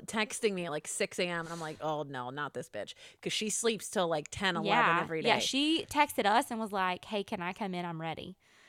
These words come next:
Speaker 2: And we were like, "Oh, shit." <laughs> 'Cause we let her have her own room,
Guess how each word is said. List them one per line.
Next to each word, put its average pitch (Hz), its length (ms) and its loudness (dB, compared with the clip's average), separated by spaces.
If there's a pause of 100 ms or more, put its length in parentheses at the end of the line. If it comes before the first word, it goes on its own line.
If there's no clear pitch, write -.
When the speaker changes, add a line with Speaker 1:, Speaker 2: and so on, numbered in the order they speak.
(200)
Speaker 2:
And 226 160 0
we 226 120 0
were 208 100 -2
like, - 160 -6 (100)
"Oh, 185 120 -4
shit." - 380 -4
<laughs> - 580 2
'Cause 262 120 -2
we 294 120 4
let 269 140 8
her 269 140 6
have 247 160 4
her 208 100 -2
own 277 180 0
room, 196 360 -4